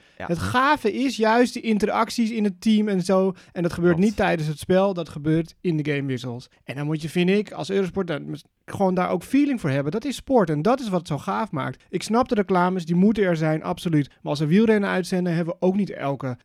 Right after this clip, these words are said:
Speaker 2: eh, vijf minuten reclame. Dus dat, dat
Speaker 1: Nee,
Speaker 2: moet anders.
Speaker 1: maar kijk, ik zal even een voorbeeldje, eh, noemen daarvan. We hadden dus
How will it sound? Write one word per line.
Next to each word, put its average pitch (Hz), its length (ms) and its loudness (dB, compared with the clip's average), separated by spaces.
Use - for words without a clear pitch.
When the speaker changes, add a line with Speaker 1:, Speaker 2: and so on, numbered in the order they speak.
Speaker 2:
eh, 135 300 -2
vijf 139 340 0
minuten 131 240 -4
reclame. 123 420 -8
Dus 160 140 -6
dat, 180 180 -6
dat 220 100 0
Speaker 1:
Nee, 110 100 2
Speaker 2:
moet 247 120 2
anders. 151 220 2
Speaker 1:
maar - 80 -14
kijk, 123 220 -2
ik - 120 -8
zal 117 200 4
even 117 200 0
een 107 60 -4
voorbeeldje, 113 680 -2
eh, 101 160 -8
noemen 98 280 -8
daarvan. 92 340 -2
We 110 60 -4
hadden 104 180 -2
dus - 360 -6